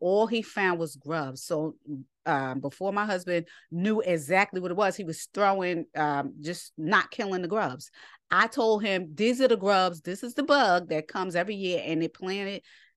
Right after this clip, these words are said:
these, uh, you know, eggs, and the eggs turned to grubs, and these are the ones that's gonna try to attack our plants this year." 'Cause the only thing I have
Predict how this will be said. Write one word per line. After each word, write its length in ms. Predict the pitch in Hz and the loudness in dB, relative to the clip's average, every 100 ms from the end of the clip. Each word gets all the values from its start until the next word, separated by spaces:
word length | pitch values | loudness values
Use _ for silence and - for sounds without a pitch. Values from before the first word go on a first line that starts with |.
| - | -10
these, 460 | 160 175 185 165 - 143 | -6 -4 -6 -10 -8 -2
uh, 280 | 151 143 - _ - | -2 -2 -6 _ -8
you 120 | 190 | -4
know, 300 | 156 139 151 - | -2 -2 -4 -2
eggs, 400 | 175 175 170 160 | 2 4 2 0
and 180 | 151 160 | -4 -2
the 140 | 165 - | -2 0
eggs 340 | 180 190 - | 0 0 -4
turned 300 | - 180 160 | -6 -6 -4
to 80 | 180 | -6
grubs, 520 | 147 170 165 160 160 | -2 0 2 0 -2
and 300 | - 170 165 - - - | -6 -4 -4 -8 -18 0
these 240 | 226 262 | 2 4
are 40 | 233 | 4
the 60 | 208 | 2
ones 180 | 196 | 0
that's 160 | 190 208 | 0 -2
gonna 180 | 196 180 | -4 -4
try 240 | 226 175 | 0 2
to 100 | 165 | 2
attack 340 | 151 196 170 160 | 0 -2 -4 -2
our 120 | 165 | -4
plants 380 | 277 320 392 - | -2 -2 -2 -6
this 200 | 160 156 | -6 -4
year." 120 | 147 | -4
'Cause 160 | 160 139 | -4 -8
the 80 | |
only 280 | 123 214 247 | -8 -8 -8
thing 220 | 247 226 | -8 -6
I 100 | 208 | -4
have 260 | 214 196 | -4 -4